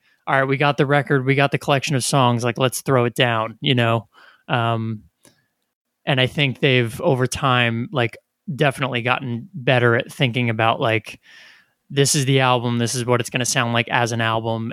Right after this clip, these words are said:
and, like, let's go in and record," you know? So, um, it's, it's a, it's a really strong early album, but I think, um, you know, it definitely doesn't, I imagine it's not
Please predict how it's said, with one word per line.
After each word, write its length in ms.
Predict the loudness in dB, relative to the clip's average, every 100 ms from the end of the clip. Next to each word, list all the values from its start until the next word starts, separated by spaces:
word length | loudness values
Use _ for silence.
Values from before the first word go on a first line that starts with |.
| -6
and, 220 | -4 -2
like, 200 | -4 -2
let's 220 | -2 0
go 160 | 2 2
in 100 | 2
and 80 | 0
record," 520 | -2 0 2 2 -2
you 100 | -4
know? 160 | -4 -2
So, 380 | 0 2 2 -2 -12 -20 -20 _
um, 440 | 0 4 4 2 -4 _
it's, 320 | 0 0 0 0
it's 240 | 0 2
a, 160 | 2 0
it's 200 | 0 0
a 80 | 2
really 220 | 2 2
strong 840 | 2 -2 0 4 4 4 4 0 -2 _ -2
early 360 | 2 4 4 2
album, 540 | 2 2 2 2 2 0
but 100 | 0
I 100 | 0
think, 480 | 0 0 -2 -8 -8 -4
um, 460 | -2 -2 -4 -10 -16 _ _ _ _ _
you 80 | 0
know, 120 | 2
it 80 | 2
definitely 300 | 0 2 2
doesn't, 380 | 4 2 -2 -8 _ _ _ _ _ _ _ _ -4
I 140 | -2
imagine 640 | 0 0 -2 -2 -6 -8 -14 _ _ _ -12
it's 200 | -10 -4
not 280 | -2 -2